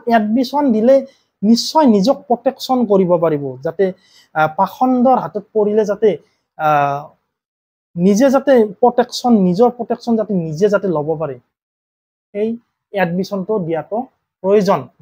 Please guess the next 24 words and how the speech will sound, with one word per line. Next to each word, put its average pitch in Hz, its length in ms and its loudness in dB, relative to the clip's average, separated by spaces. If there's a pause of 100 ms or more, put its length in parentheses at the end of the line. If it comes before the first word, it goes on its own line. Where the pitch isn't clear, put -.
(100)
বৰ্তমান 226 540 2 (100)
সেনেকুৱা 226 440 -2
এটা 226 200 -4 (340)
পৰিস্থিতি 208 540 -2
হৈ 180 160 -2 (160)
আহিছে। 151 360 -12 (920)
আৰু 226 160 4
ছোৱালীসকলে 285 840 2 (220)
পাৰিলে 233 400 2 (760)
পাৰ্চত 214 520 0 (380)
ব্লেড 196 280 -2 (120)
ৰাখক, 135 240 -14 (840)
লগতে 180 480 0 (280)
চুৰি 262 380 0
জাতীয় 220 360 -2
কিবা 214 300 -4
এখন 202 220 -6
ৰাখক, 190 280 -6 (280)
যাতে 170 260 -6
নিজক 156 360 -2 (160)
প্ৰটেকশ্যন 175 520 -14 (220)
দিব 139 140 -12 (160)
পাৰে। - 160 -20 (1000)
সেইটো 208 280 0